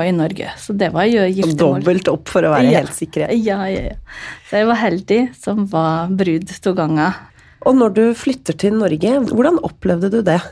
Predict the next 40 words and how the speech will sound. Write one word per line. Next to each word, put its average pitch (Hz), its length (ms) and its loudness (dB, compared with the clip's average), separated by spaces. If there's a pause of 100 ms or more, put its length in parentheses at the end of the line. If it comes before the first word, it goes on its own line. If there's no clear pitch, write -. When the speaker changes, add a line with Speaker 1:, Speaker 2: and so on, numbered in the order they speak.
(380)
Speaker 1:
Jeg 202 160 2
visste 160 240 -2
ingenting 151 540 2
om 151 80 2
Norge. 135 400 -4 (420)
Når 190 220 2
jeg 190 60 2
skulle 190 360 0
dra 185 720 0
til 190 160 -2
Frode, 190 560 0
så 190 760 -2
sa - 280 -4
jeg 151 100 -6
til 190 100 -2
pappa, - 440 -6 (1120)
"Åh, 165 320 -2 (360)
litt 170 380 0
spent 277 640 0
å 262 100 2
dra 262 160 2
til 269 160 2
Norge, 277 460 2
for 294 100 0
jeg 240 140 0
vet 202 260 -2
ingenting 196 640 0
om 277 320 2
det. 196 180 2
Jeg 190 140 2
vet 165 260 -2
at 185 120 -2
det 180 100 0
er 180 80 -2
bare 180 220 0
nord, 240 360 2
og 208 100 -4
det 185 100 -2
er 160 180 -4
kaldt. - 540 -2